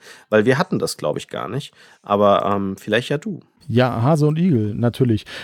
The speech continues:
Speaker 2: Ähm, ich hab's selber auch nicht besessen. Ich hab aber n-, äh, 'nen Schulfreund gehabt, der es besessen hat. Und da hab ich's tatsächlich damals auch schon, äh,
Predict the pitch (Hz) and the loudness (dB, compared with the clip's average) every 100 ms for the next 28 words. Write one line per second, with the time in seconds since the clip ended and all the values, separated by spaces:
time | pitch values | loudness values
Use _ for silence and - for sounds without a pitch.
0 | - - 135 127 131 - 151 135 139 170 | -8 0 2 2 0 0 -2 0 0 2
1 | 127 165 175 190 - 175 190 - 208 151 | 0 0 0 0 0 0 0 0 0 0
2 | 151 - 135 143 139 139 135 135 131 123 | -2 -2 0 2 0 0 -2 -2 -2 0
3 | 127 123 120 - 120 120 113 - 170 - | 2 2 2 0 0 2 0 2 0 2
4 | 113 110 101 107 - 107 - 107 110 123 | -2 0 0 0 2 0 2 2 2 4
5 | 123 113 107 113 117 113 - 113 110 110 | 2 4 2 2 2 0 0 2 2 2
6 | 110 117 - 104 110 104 104 - - | 2 2 0 -2 0 0 -2 -6 -6